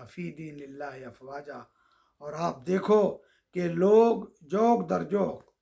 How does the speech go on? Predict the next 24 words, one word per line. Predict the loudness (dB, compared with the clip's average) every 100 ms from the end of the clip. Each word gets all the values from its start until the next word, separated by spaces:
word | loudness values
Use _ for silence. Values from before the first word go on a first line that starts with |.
| _ _
پورے | -4 4 4 4 -2
قبیلے | -2 0 2 0
کے | -2
قبیلے، | -6 -4 -2 -2 -4
آبادیاں | -8 -6 -6 -6 -6 -6
کی | -8 -10
آبادیاں | -8 -10 -12 -14 -14 _ _ _ _ _ _ _ -16
اسلام | -6 6 8 10
میں | 8
داخل | 4 0 -4 -8
ہو | -8
رہی | -12 -14 -20
ہیں۔ | _ _ _ _ _ _ _ _
یعنی | -4 2 4
اب | 6 6
وہ | 6
وقت | 4 4
چلا | 6 6 6
گیا | 4 0
ہے |
محمد | -4 -6 -6 -6
علیہ | -8 -14
الصلوۃ | -16 -16 -16 -16
والسلام، | -18 -10 -6 -6